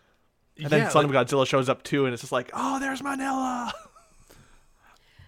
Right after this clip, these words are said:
Speaker 2: And I also like that they didn't, like, they kinda buried Manila. Like, uh, I remember seeing him on the posters and, like, hearing that he was in the movie, and then when I sit down to watch it, I'm like, "Where the fuck is he?" He doesn't show up until the very end, but when he does, it's like, "Oh, there he is!"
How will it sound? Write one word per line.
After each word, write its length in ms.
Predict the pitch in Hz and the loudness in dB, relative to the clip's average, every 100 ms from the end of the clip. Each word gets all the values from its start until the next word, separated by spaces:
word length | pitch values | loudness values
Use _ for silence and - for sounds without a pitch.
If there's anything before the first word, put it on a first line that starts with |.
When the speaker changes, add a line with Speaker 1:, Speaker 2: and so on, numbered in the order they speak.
| _ _ _ | _ _ _
Speaker 2:
And 120 | 208 | 6
I 40 | 294 | 6
also 180 | 381 | 6
like 120 | 392 254 | 0 0
that 80 | |
they 120 | 233 208 | 2 4
didn't, 220 | 226 202 | 2 2
like, 120 | 185 | 0
they 100 | 175 | 0
kinda 280 | - 285 330 | -2 -2 -2
buried 500 | 131 139 156 220 151 | -4 2 4 4 2
Manila. 340 | 135 127 120 123 | -2 -2 -4 -2
Like, 180 | 139 143 | -2 2
uh, 240 | 139 127 | 0 2
I 80 | 143 | 4
remember 300 | 170 202 254 | 6 6 4
seeing 240 | 226 196 196 | 0 0 0
him 100 | 175 | 0
on 80 | |
the 80 | 147 | -2
posters 800 | 123 151 196 190 196 185 190 160 | -2 2 2 4 2 4 2 0
and, 80 | 135 | -2
like, 120 | 120 | -4
hearing 220 | 143 170 165 | -2 -2 -2
that 100 | 156 | -2
he 60 | |
was 100 | 147 | -4
in 120 | 147 147 | -4 -6
the 40 | |
movie, 560 | 117 143 185 160 160 156 | -2 2 4 4 0 0
and 120 | 143 | 0
then 80 | 151 | 0
when 80 | 156 | 0
I 20 | |
sit 160 | 226 247 | 0 0
down 120 | 240 | 0
to 60 | |
watch 280 | 147 190 269 | 4 4 4
it, 40 | 185 | 2
I'm 40 | |
like, 180 | 165 127 _ _ _ _ | -2 -4 _ _ _ _
"Where 100 | 359 | 0
the 60 | 427 | 0
fuck 280 | - 349 339 | 2 -2 0
is 180 | 330 320 | 0 0
he?" 220 | 330 85 | -4 -6
He 80 | 160 | -4
doesn't 240 | 220 311 | -2 -2
show 220 | 277 233 214 | -2 0 0
up 140 | 262 | 0
until 120 | 196 | -2
the 80 | 165 | -4
very 280 | 143 190 196 | -2 0 2
end, 100 | 233 | 0
but 80 | 202 | 0
when 100 | 196 | 0
he 60 | |
does, 320 | 196 190 302 254 | 2 4 4 2
it's 140 | 202 | 2
like, 140 | 220 254 | 2 6
"Oh, 300 | 349 349 330 | 8 8 8
there 240 | 381 392 | 8 8
he 160 | 339 330 | 6 4
is!" 640 | 403 440 440 392 311 233 | 6 6 6 2 -6 -12